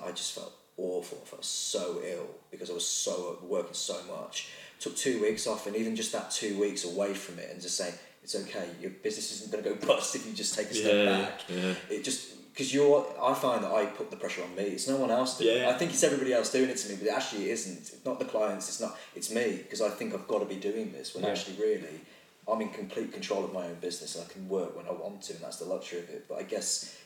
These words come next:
Speaker 1: it's that added pressure that if you don't work, where's the next job gonna come sort of thing. But I guess with your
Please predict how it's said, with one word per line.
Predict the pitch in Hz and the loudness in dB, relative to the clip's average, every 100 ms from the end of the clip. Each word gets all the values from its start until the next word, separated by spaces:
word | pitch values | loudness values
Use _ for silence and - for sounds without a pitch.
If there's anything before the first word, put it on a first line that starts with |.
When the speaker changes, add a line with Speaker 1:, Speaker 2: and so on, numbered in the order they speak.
| - | -6
Speaker 1:
it's | - - | -2 -2
that | 95 | -4
added | 95 95 - | -8 -10 -6
pressure | 95 95 90 | -4 -4 -4
that | 87 87 - - - _ - | -4 -6 -8 -18 -20 _ -14
if | - | -10
you | 98 | -10
don't | 95 98 98 95 | -6 -4 -4 -4
work, | - - | -10 -8
where's | 95 95 95 | -4 -4 -4
the | |
next | 90 90 - | -6 -8 -6
job | 90 - | -6 -6
gonna | 87 | -10
come | - - 98 | -10 -10 -8
sort | 95 87 | -8 -10
of | - | -14
thing. | - | -10
But | - | -8
I | |
guess | 190 113 - | -4 -6 -6
with | 90 | -6
your | 101 101 92 | 0 0 0